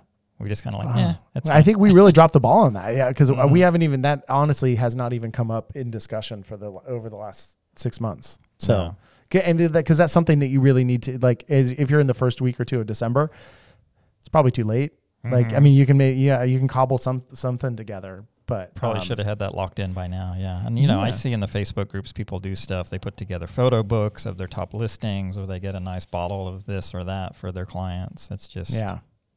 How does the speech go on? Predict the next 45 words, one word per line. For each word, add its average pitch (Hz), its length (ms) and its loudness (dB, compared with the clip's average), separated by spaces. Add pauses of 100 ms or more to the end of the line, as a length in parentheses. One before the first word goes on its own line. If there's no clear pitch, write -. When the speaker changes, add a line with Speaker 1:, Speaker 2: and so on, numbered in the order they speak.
(300)
Speaker 1:
not - 160 -10
something 107 320 -10
we've 95 160 -12
kinda 92 360 -10 (440)
jumped 98 260 -10
onto 98 240 -10
yet. 95 240 -10 (320)
Speaker 2:
No. 208 460 4
And 170 180 -2
I, - 240 -14
I 180 140 0
don't 208 160 0
know. 175 300 2 (560)
I, 131 180 -8 (400)
is 143 140 -2
that 151 80 4
s-, 135 140 -2 (400)
I - 240 -14
mean, 143 100 0
I 143 80 2
feel 240 180 4
like 165 180 6
our 135 180 4
client 143 280 2
retention 127 420 2
has 110 140 0
been 113 160 0
pretty, 110 340 -4 (340)
pretty 131 200 0
damn 107 240 -4
good. 95 320 -2 (100)
So 113 160 -2
Speaker 1:
Mm-hmm. 92 140 -2
Speaker 2:
I 113 80 -4
don't 113 140 -4
know 110 160 -2
if 101 120 -10
it's 101 140 -10
actually 92 400 -10
something 98 560 -10
you 127 120 -2
need 143 200 2
to 131 40 -2
do. 117 140 2
And, 127 220 2